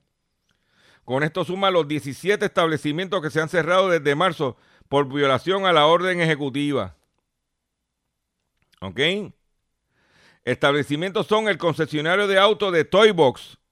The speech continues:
Auto Import en Vega Alta, que poseía, que no poseía ninguna licencia de rentas internas para realizar actividades comerciales autorizadas solo los miércoles y jueves.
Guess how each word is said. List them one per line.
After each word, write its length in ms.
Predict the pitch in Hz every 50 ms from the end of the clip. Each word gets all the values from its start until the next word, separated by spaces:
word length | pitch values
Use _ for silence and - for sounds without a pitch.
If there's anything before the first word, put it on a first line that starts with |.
| _ _
Auto 400 | - 151 180 196 - - 190 180
Import 360 | 190 208 202 143 190 190 180
en 120 | 170 160 151
Vega 340 | 156 151 151 147 151 165 175
Alta, 340 | 180 151 - - 113 107
que 120 | - 135 127
poseía, 680 | - 139 135 - - 135 147 160 180 175 139 104 - _ _ _ _ _ _
que 140 | 131 139
no 160 | 151 185 196 -
poseía 420 | 202 208 165 151 190 190 202 196
ninguna 360 | 190 180 160 165 190 196 185
licencia 420 | 175 160 - 190 190 180 170 190 175
de 80 | 156
rentas 320 | 139 170 180 - 190 175 165
internas 580 | 160 139 - _ 185 190 196 190 175 151 135
para 240 | 113 143 135 131 131
realizar 460 | 127 135 131 131 127 - 165 175 196
actividades 420 | 185 - - 165 156 156 170 180 -
comerciales 460 | 175 165 156 143 - 170 175 190 180
autorizadas 560 | 165 151 151 139 135 120 151 165 180 170 139
solo 240 | 170 175 180 175 170
los 140 | 160 143 127
miércoles 420 | 143 160 170 - 170 170 170 160
y 40 | 143
jueves. 460 | 120 127 135 135 135 123 104 85